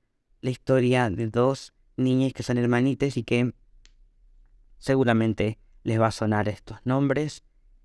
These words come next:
de cuentos clásicos, pero que tal vez, me parece que no hay adaptación todavía de Disney de esto. Eh, estoy hablando de Hansel y Gretel, que sí he visto adaptaciones de terror, hay varias películas de terror basadas en este cuento,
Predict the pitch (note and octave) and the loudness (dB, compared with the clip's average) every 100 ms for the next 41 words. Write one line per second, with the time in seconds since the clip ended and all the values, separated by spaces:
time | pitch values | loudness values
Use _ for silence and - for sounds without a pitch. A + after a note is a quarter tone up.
0 | _ _ - G#2+ - _ D#3 C#3+ A2+ - | _ _ -6 -6 -6 _ 0 0 -2 -2
1 | A2+ G#2+ A#2 - A#2 - B2 B2 - - | -2 -2 -4 -4 -6 -2 -2 -2 -4 -6
2 | - F#3+ G3+ F#3+ G#3+ - F#3+ F#3 G#3+ A3 | -4 0 0 0 -2 -2 -4 -2 -4 -2
3 | F#3 E3 F3 D#3+ C#3 B2+ - C3 C3+ B2+ | -2 0 0 0 0 0 -4 -4 -2 0
4 | B2 A#2+ A#2 A#2 A#2 A2+ A2+ A2+ A2 A2 | 0 0 0 0 0 0 0 0 0 0
5 | A2 G#2+ A2 - A2 A2 - _ _ _ | 0 0 -2 -4 -6 -6 -12 _ _ _
6 | _ _ - B2 A#2 A#2 - - D#3+ E3 | _ _ -6 -2 0 -2 -4 -2 0 2
7 | D#3+ C#3+ D#3+ - _ _ _ - D3+ D3+ | 0 -2 -4 -10 _ _ _ -8 -4 0
8 | C#3+ B2 A#2 A2+ B2 - _ _ _ _ | 2 2 2 0 -2 -8 _ _ _ _
9 | _ _ _ - A2+ - - - C#3+ C#3 | _ _ _ -4 -2 -2 -8 -4 0 2
10 | A2+ B2 - A2 G#2 G#2+ - A2 A#2 A2+ | 2 -2 -2 -2 -2 -4 -2 0 0 -2
11 | - F#2 A#2+ A#2 A2 A2 A#2+ B2+ B2 - | -4 -2 0 2 2 2 2 2 0 -2
12 | A2 G#2+ A2+ A#2 G#2 A2 A2+ A2+ - A2+ | -4 -2 0 0 0 0 0 -2 0 -2
13 | A2+ - A2 A2+ - A2 - B2 A#2+ A#2+ | -2 -4 -6 -4 -4 -4 0 0 2 0
14 | A2+ C3+ | 0 -4